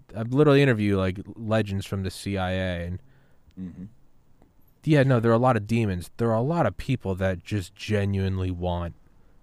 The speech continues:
Speaker 1: the
Speaker 2: Well, here's the
Speaker 1: best for
Speaker 2: proof.
Speaker 1: everyone.
Speaker 2: Here's the proof that the evil guys don't have a hundred percent control, and that there's someone out there who is
Speaker 1: Fighting
Speaker 2: giving an
Speaker 1: back.
Speaker 2: equal resistance. Our world, our lives would be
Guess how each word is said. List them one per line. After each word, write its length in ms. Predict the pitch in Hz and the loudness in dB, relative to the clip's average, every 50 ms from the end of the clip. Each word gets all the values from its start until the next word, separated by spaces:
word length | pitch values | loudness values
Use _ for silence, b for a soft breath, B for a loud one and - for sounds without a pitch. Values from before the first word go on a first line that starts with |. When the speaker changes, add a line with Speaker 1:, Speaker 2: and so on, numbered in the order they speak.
| _ _ _ | _ _ _
Speaker 1:
the 80 | - 170 | -4 -2
Speaker 2:
Well, 80 | 143 | 0
here's 260 | - 101 92 90 90 - | 0 2 2 2 0 -2
the 60 | - | -6
Speaker 1:
best 100 | - - | -8 -8
for 160 | - 98 92 | -4 -4 -2
Speaker 2:
proof. 100 | 90 92 | -2 -2
Speaker 1:
everyone. 540 | 90 85 87 82 82 85 85 71 113 98 - - - - | -4 -4 -6 -8 -10 -12 -14 -14 -14 -16 -16 -18 -20 -20
Speaker 2:
Here's 320 | - - - 202 226 208 - | -16 -10 -8 -6 -6 -6 -6
the 60 | - | -8
proof 400 | - - - 180 180 135 - - - | -10 -8 -6 -4 -4 -4 -6 -8 -8
that 180 | 113 101 - - | -10 -10 -8 -8
the 80 | 104 | -10
evil 260 | 101 117 123 117 120 107 | -8 -8 -8 -8 -10 -8
guys 300 | 101 107 101 98 95 - | -6 -6 -6 -6 -6 -8
don't 180 | 110 101 - 101 | -12 -12 -10 -10
have 180 | 104 101 - | -10 -10 -10
a 20 | 92 | -10
hundred 220 | 104 101 95 - | -10 -10 -12 -12
percent 340 | 98 95 - 101 92 87 - | -14 -12 -10 -8 -8 -8 -10
control, 580 | - 90 85 - - 143 147 131 78 - - - _ b b b b b | -10 -12 -12 -12 -10 -8 -8 -8 -8 -10 -14 -20 _ b b b b b
and 160 | 120 117 110 | -4 -2 -2
that 140 | 107 104 - | -4 -4 -6
there's 220 | 107 98 95 - | -8 -8 -8 -10
someone 520 | - - - - 147 156 165 127 98 95 98 | -12 -12 -10 -6 -6 -6 -6 -6 -8 -8 -8
out 300 | 107 117 143 143 139 - | -8 -8 -10 -10 -12 -14
there 300 | 87 78 78 - - - | -14 -12 -14 -14 -16 -12
who 180 | - 110 107 101 | -10 -8 -6 -6
is 180 | 98 95 - - | -8 -8 -12 -8
Speaker 1:
Fighting 320 | - - 107 104 95 95 | -4 -2 0 0 0 -2
Speaker 2:
giving 240 | 98 101 110 90 85 | -2 -2 -4 -4 -6
an 60 | 82 95 | -10 -14
Speaker 1:
back. 100 | - - - | -14 -8 -4
Speaker 2:
equal 400 | 127 135 131 131 123 113 104 92 | -4 -4 -4 -4 -4 -4 -4 -4
resistance. 640 | 98 98 95 95 123 165 156 - - 87 131 - - b b b b b b b _ - | -4 -6 -6 -6 -8 -10 -10 -10 -14 -16 -16 -16 -20 b b b b b b b _ -2
Our 300 | 120 135 143 160 170 147 | 0 0 2 0 0 -2
world, 580 | 123 104 110 135 165 160 120 90 82 85 85 98 | -4 -6 -6 -4 -4 -4 -4 -6 -8 -8 -8 -6
our 200 | 98 117 120 113 | -6 -4 -6 -6
lives 680 | 107 107 113 123 127 117 98 95 92 90 - - - | -6 -6 -6 -4 -6 -6 -8 -8 -10 -12 -16 -18 -16
would 260 | 104 101 85 73 - | -16 -16 -16 -16 -14
be 480 | - 98 95 92 90 85 82 80 78 - | -12 -10 -10 -10 -10 -12 -14 -16 -18 -20